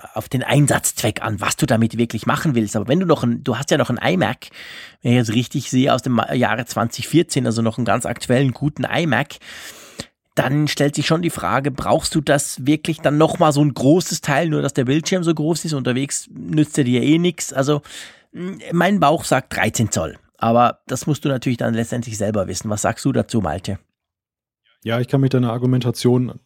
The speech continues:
Speaker 2: so anschließen. Der, das fünfzehn Zoller Modell ist für mich eigentlich so wirklich der <coughs> Desktop-Ersatz, wenn
Speaker 1: Genau.
Speaker 2: du jetzt eine große,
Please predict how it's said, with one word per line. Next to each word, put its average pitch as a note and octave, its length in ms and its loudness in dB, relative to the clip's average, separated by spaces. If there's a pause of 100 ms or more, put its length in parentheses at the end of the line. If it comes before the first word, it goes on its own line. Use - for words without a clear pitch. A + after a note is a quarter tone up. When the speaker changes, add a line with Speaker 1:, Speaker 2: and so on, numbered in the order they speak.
Speaker 2:
so B2 140 -2
anschließen. B2 520 0
Der, A#2+ 200 0 (320)
das - 120 -6
fünfzehn D#3 360 4
Zoller C#3 320 2
Modell B2+ 360 -2
ist A#2+ 180 -4
für B2 100 -2
mich B2+ 260 2
eigentlich B2 260 -2
so A#2+ 140 -2
wirklich B2 320 0
der A#2+ 360 0
<coughs> - 100 -16
Desktop-Ersatz, A#2+ 1120 -2
wenn E3 80 2
Speaker 1:
Genau. D3 80 4
Speaker 2:
du A#2+ 60 4
jetzt - 180 -4
eine B2+ 80 -2
große, B2+ 520 0